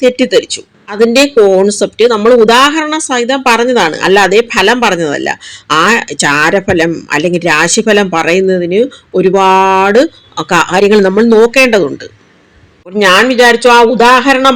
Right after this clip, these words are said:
പറയുമ്പോൾ നമ്മൾക്ക് എങ്ങനെയാണെന്ന് ഒരു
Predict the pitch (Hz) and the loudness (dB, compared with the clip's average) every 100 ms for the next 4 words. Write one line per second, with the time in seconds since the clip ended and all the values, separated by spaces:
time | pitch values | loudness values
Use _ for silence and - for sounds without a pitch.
0 | 233 214 214 233 220 170 202 202 - - | 0 0 2 2 2 2 2 2 0 -10
1 | - - 208 220 214 214 208 233 226 214 | -20 -6 -2 0 2 0 2 2 2 0
2 | 226 214 | 0 0